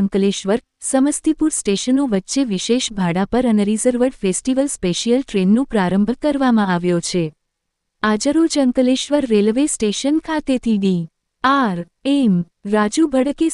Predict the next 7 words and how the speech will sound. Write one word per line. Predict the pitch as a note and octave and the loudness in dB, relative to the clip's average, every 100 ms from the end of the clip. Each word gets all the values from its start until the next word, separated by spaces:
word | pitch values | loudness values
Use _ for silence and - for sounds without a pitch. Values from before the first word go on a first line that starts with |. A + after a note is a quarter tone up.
| G#3+ | -2
સહિતના | G3+ G#3+ C#4 D4 A3 | -4 -2 0 2 2
રેલવેના | F#3+ G#3 A#3+ C4 | 2 4 2 2
અધિકારીઓએ | G#3 A#3 A3+ A#3 A#3 C4 D4 | -2 -4 -2 0 2 2 0
ટ્રેનનું | D4+ A3 G3+ G#3 C#4 A#3 | 0 0 4 4 2 0
પ્રસ્થાન | G3 - G#3+ C4 D4 | -2 -2 -2 -2 0
કરાવ્યું | D#4 C#4+ B3 A3 G3 F#3 | 0 0 0 2 0 0
હતું. | F#3 E3 | 0 -2